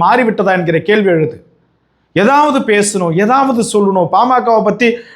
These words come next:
நித்தம் நித்தம் நித்தம் நித்தம் குறை சொல்லணும்னு திருமாவளவன் அவர்கள் பேசிட்டு இருக்கிறார். மது ஒழிப்பு மாநாடு நடத்துறீங்க, முறைப்படி பார்த்தா நீங்க பாமகவை தான் கூப்பிட்டுருக்கணும். ஏன்னா தமிழகத்துல பன்னெண்டு ஆண்டு காலமா மாநாட்டுல அது மட்டும் கிடையாது,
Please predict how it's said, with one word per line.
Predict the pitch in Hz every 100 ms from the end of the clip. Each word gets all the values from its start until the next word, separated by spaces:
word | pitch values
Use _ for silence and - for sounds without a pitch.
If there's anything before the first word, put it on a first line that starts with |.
| - 170
நித்தம் | 175 240 233
நித்தம் | 220 233 226
நித்தம் | 214 233 226
நித்தம் | 240 247
குறை | 220 220
சொல்லணும்னு | 220 208 190 190 214 214
திருமாவளவன் | 202 190 190 175
அவர்கள் | 170 202 208
பேசிட்டு | 202 202 160
இருக்கிறார். | 143 113 - _ _ _ _
மது | 147 190 202
ஒழிப்பு | 190 175 175
மாநாடு | 196 190 175
நடத்துறீங்க, | 170 151 151 175 - _ _ _ _
முறைப்படி | 156 180 185 202 214
பார்த்தா | 202 214
நீங்க | 202 190
பாமகவை | 185 220 214 202 202
தான் | 208
கூப்பிட்டுருக்கணும். | 220 190 170 127 90 _ _ _ _ _ _ 175
ஏன்னா | 220 240 208
தமிழகத்துல | 214 240 226 - 220 240
பன்னெண்டு | 202 247 240 233
ஆண்டு | 214 196
காலமா | 202 226 233
மாநாட்டுல | 202 214 233 226 202 233 - - _ _
அது | 175 226
மட்டும் | 202 214
கிடையாது, | 214 202 202